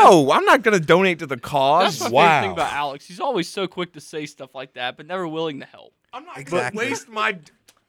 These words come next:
Speaker 1: look, okay, we're, we're on a budget currently. I'm not about to give y'all a championship belt. That one looks fine, though.
Speaker 2: Hey,
Speaker 1: It looks
Speaker 2: speak for
Speaker 1: great.
Speaker 2: yourself about being on
Speaker 4: Would you
Speaker 2: budget.
Speaker 4: rather, my question is this. This was the one we bought. We originally were gonna have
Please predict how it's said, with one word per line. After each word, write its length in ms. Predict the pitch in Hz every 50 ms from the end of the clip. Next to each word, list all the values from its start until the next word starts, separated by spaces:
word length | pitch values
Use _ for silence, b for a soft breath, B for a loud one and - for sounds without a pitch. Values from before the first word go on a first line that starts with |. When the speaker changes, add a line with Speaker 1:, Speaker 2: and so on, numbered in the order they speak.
| _ _ _
Speaker 1:
look, 220 | 262 311 - -
okay, 480 | 190 185 - 185 156 147 143 143 139 143
we're, 240 | 139 170 196 208
we're 160 | 190 202 233 254
on 100 | 262 226
a 60 | 180
budget 480 | 165 139 190 202 208 165 160 151 117
currently. 360 | - - 160 147 143 139 143 151
I'm 100 | 170 185
not 120 | 190 180
about 200 | 175 175 175 156
to 60 | 151
give 220 | 151 143 175 160 156
y'all 220 | 160 135 165 156
a 80 | 143 139
championship 800 | - - 175 156 151 151 - 151 135 127 - - 131 110 101 90
belt. 260 | 113 107 98 95 87 _ _ _ _
That 160 | 156 180 208
one 80 | 214 196
looks 200 | 170 147 _ _
fine, 460 | _ _ 143 139 156 156 147 131 110
though. 120 | 101 98 101
Speaker 2:
Hey, 40 |
Speaker 1:
It 60 | 107 117
looks 180 | 127 113 110
Speaker 2:
speak 80 | - -
for 60 | 117
Speaker 1:
great. 140 | 120 117 107
Speaker 2:
yourself 280 | 90 - 190 185 170
about 180 | - 143 139 135
being 120 | 147 135
on 40 | 143 170
Speaker 4:
Would 100 | 170 -
you 80 | 135
Speaker 2:
budget. 80 | 139 185
Speaker 4:
rather, 300 | 180 185 202 214 220 185
my 100 | 180 175
question 260 | 175 - - - 165 156
is 40 | 151
this. 360 | 160 147 131 - - - _ _ _ _ 131 139 135
This 220 | 160 180 196 -
was 220 | 220 202 185 - _
the 60 | - 170
one 140 | 175 175 165
we 80 | 147
bought. 360 | 135 139 - 147 165 165 143 131
We 80 | 143
originally 280 | 139 151 170 170 196 185
were 60 | 160 156
gonna 60 | 156 160
have 100 | 147 127